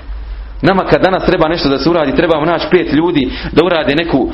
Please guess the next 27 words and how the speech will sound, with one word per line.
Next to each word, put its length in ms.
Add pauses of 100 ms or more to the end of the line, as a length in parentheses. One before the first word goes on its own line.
(160)
neko 300
dobro 300
djelo, 240
odnosno 280
treba 260
da 80
uradimo 260
neku 220
akciju, 300 (480)
bilo 320
kako 280
dobro 200
djelo. 240 (160)
I 100
svi 160
se, 140
ono, 100
izmiču, 360
izmiču 340 (180)
i 80
na 80
kraju 240
ostane 280
neko 240
ko 240
opet 220
možda 420